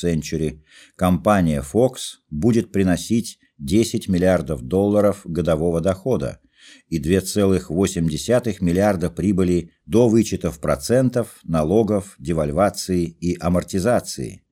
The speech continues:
И Би Ай Ти Эй на жаргоне финансового сообщества. Это свидетельствует о невероятном масштабе, в котором работают Мердоки. А Лаклан описывает цель организации как возвращение к нашим корням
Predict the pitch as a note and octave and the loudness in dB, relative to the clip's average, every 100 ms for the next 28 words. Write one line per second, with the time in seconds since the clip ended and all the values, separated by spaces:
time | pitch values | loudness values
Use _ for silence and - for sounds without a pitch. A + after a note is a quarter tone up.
0 | _ _ G#2 A#2+ E2+ E2 A2 A2 - F#2 | _ _ 0 2 2 2 4 2 2 2
1 | G2 F#2+ - - G2+ G2+ A#2 A#2 C#2+ - | 4 2 -4 -2 0 0 2 2 0 -4
2 | - F2 D#2+ F#2+ D2+ G2 F#2 F#2 F2 F2+ | -4 -2 2 0 2 2 2 0 0 0
3 | E2 F2 E2+ F2 - G2 G2+ D#2 - - | -2 -4 -2 -2 0 0 0 -2 -10 -12
4 | A#1+ G#1+ - _ _ _ _ _ - _ | -14 -16 -18 _ _ _ _ _ -20 _
5 | - C3+ C3+ C3+ G#2+ F#2 C3+ C3 G#2 - | -2 0 0 0 0 2 2 0 -4 -2
6 | G#2 G#2+ G2 - F2+ F#2 F#2 F2+ F2 B2 | 0 2 0 -4 0 2 2 2 2 0
7 | B2 G#2+ F#2 F2+ E2+ - A2+ G#2 C2 A#1 | 0 0 2 0 -2 -4 -2 -2 -2 -8
8 | - _ - F2+ - C3+ A2+ E2 C#2+ F2+ | -14 _ -4 -2 0 0 2 2 0 -2
9 | F#2 F2+ - D2+ C2+ - - - - _ | 0 -2 0 -2 -2 -6 -12 -16 -20 _
10 | _ _ _ _ - - _ _ C#2+ C2+ | _ _ _ _ -20 -20 _ _ -4 0
11 | D#2+ A2 A2+ A2+ G#2+ - - - - F3 | 2 2 2 0 0 -6 -4 -2 0 -2
12 | - B2 A2+ - - B2 B2 F#2+ F2+ F2+ | -2 0 0 -2 -4 0 2 0 2 0
13 | D#2 A2 A2 - G#2 F#2 G2 F2+ - D#2 | 2 0 0 -4 -4 0 0 -2 -6 -4
14 | F#2 D#2+ D2+ C#2 - B2 A2 G2+ F#2 E2+ | -4 -2 -4 -4 -4 0 2 2 0 -2
15 | F2+ - D#2 C#2+ C#2 B1+ C#2+ A#2 A2 G#2 | -2 -2 -6 -4 -6 -4 0 2 0 -2